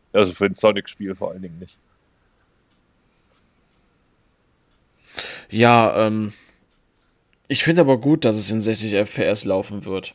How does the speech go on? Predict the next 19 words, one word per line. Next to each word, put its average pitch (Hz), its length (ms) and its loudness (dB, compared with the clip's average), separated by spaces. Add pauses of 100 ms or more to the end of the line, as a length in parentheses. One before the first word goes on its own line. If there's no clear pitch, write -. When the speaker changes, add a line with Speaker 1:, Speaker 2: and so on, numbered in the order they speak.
Speaker 2:
Also, 107 440 -4
äh, 101 280 -2
für - 160 -14
Sonic 113 320 -4
ist 113 120 -10
es 107 100 -10
aber 104 200 -4
mehr 104 220 0
als 101 260 -4
nötig. 104 420 -6 (760)
Speaker 1:
<clears throat> - 800 -20
Eben. 82 260 -14 (300)
Also, 90 420 -6 (640)
ähm, 85 300 -8 (240)
ausnahmsweise 98 600 -4
mal 92 140 -8
kein 104 300 -8
schlampigen 117 680 -10
Switch-Port. - 760 -6